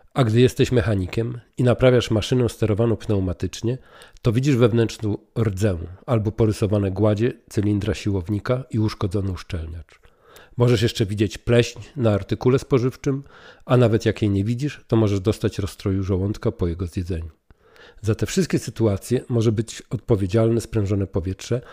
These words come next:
które nie było wystarczająco czyste do aplikacji, w którym go użyto. Zanieczyszczenia w sprężonym powietrzu można zaliczyć do dwóch kategorii. Zassane z otaczającego powietrza,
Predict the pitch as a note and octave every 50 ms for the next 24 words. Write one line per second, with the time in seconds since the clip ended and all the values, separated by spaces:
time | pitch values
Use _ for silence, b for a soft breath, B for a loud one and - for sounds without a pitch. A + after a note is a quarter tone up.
0 | B B B B B - - A#2+ A2+ A#2 A2 A2+ G2+ G2 C#3+ D3 D3+ B2 A2+ G#2+
1 | - - A#2 - - - A2 B2 C#3+ C3+ - A2+ - - C3+ - - - B2 G2+
2 | G#2+ G#2+ G2 - - G2 - - A2 G#2+ - - C3 C3+ b b b b b b
3 | - - - - A2+ G#2 G#2 G#2 F#2+ F#2+ F#2 F2+ F#2 F2+ E2 D#2+ - - - _
4 | _ _ _ _ _ _ _ b b b b b b b b b - B2 G#2+ A2
5 | G#2 F#2+ G2+ G2 - - F3 F3+ F#3 E3+ - - - - C#3 A#2+ A2+ C3 C#3 C3+
6 | A#2+ - A#2+ F#2 G2+ G#2 - - - - C3+ D3 - - B2 A2+ G2+ A#2 A2+ G2
7 | A2 G#2 A2 A2 - B2 A2+ G2+ A2 F#2+ F#2+ G2+ G#2 - - G#2+ - - F#2 E2+
8 | E2 D#2+ D#2+ - - _ _ _ _ b b b b b b b b - G#2+ G#2+
9 | C#3+ C3 - - - - C#3+ C3+ C#3 D3 D3 C3+ A#2 G2 A2 - - A#2+ - C#3
10 | - - B2 A2+ G#2+ G2+ - D#3 D3+ C#3+ C3 - - G2+ F2 G2 F2 - - -
11 | - A2 A#2+ C#3 C3+